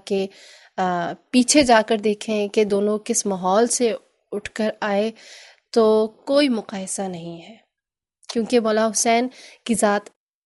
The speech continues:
اگر میں ولادت ہی کے احوال رکھ لوں یا اگر میں، آ، اس سے بھی پیچھے چلی جاؤں، ولادت سے پہلے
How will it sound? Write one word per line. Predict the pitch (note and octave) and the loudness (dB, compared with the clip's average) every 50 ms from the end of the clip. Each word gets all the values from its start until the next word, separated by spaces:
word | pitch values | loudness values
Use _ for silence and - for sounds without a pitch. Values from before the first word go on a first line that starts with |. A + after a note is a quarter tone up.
| _ _ _ - - | _ _ _ 0 2
اگر | A3 G#3 A#3+ A#3+ | 2 4 4 4
میں | B3 B3 A#3 G3+ | 4 2 0 2
ولادت | G3 G3 G3 F#3 F#3 F#3+ A#3+ B3+ B3+ - - B3+ | 2 2 4 4 4 4 2 0 0 -2 -4 -4
ہی | C4+ | -2
کے | B3+ - D4+ | 0 0 0
احوال | C4 - F#3+ F#3+ G3 G3 F#3+ F#3 F#3+ F#3+ | 0 0 -2 -2 -2 0 2 2 0 0
رکھ | F#3+ F#3 - - G#3 | -4 -10 -10 -8 -8
لوں | G#3+ A3 A3 - - - - - | -8 -8 -8 -12 -20 -20 -10 -2
یا | A3 B3 B3+ C#4 | 0 2 2 2
اگر | C4+ - - A3 G#3 A3 A3+ A3+ A3 | 2 2 2 0 2 2 0 0 0
میں، | A#3 A3+ A3+ A3+ A3+ - - - _ _ | 0 0 0 0 0 -2 -4 -10 _ _
آ، | - G#3 G#3 G3+ G3+ G3+ - - | -6 -4 -2 -2 -2 -2 -2 -2
اس | - B3+ | -2 -2
سے | - - D#4+ E4 | 2 2 4 4
بھی | D4 E4 | 4 4
پیچھے | D#4+ C#4+ A#3 - - A#3+ | 4 2 -2 -2 0 0
چلی | A3 - G#3 F#3 F#3 F#3 | 0 0 0 -2 -2 -4
جاؤں، | F#3+ F#3 G3 A#3+ A#3 G3+ | -4 -6 -6 -6 -4 -2
ولادت | G3+ G3 F#3+ F#3+ F#3+ A3+ A#3 - | 0 2 2 2 2 0 -2 -2
سے | A#3 A3 | -4 -6
پہلے | A3 - G#3 G3+ G3+ G#3 G#3+ | -4 -6 -6 -4 -4 -4 -4